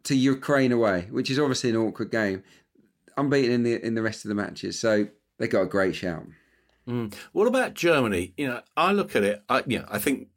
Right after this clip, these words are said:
Speaker 2: you know, to take Addy's point, they'll get out of the group because they'll,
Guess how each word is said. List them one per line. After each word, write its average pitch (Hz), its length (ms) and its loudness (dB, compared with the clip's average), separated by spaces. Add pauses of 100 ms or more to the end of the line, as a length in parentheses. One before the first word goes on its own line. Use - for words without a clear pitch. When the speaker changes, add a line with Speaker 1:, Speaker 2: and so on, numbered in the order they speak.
(160)
Speaker 2:
you 131 80 -2
know, 82 60 -4
to 113 120 -6
take 104 300 2
Addy's 104 280 0
point, 85 320 -4
they'll 104 120 2
get 104 180 -2
out 101 120 2
of 71 40 -4
the 85 80 -6
group 90 300 -4 (280)
because 95 280 -2
they'll, 92 200 0